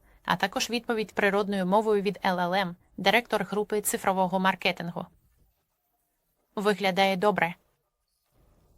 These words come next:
Спробуємо трохи складніше запитання.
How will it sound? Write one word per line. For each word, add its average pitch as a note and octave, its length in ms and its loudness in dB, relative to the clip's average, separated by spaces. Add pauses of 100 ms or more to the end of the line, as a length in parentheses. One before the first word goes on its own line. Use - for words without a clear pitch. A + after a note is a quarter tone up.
(440)
Спробуємо G#3+ 600 2
трохи G#3+ 340 -2
складніше F#3+ 600 -2
запитання. F#3 600 -6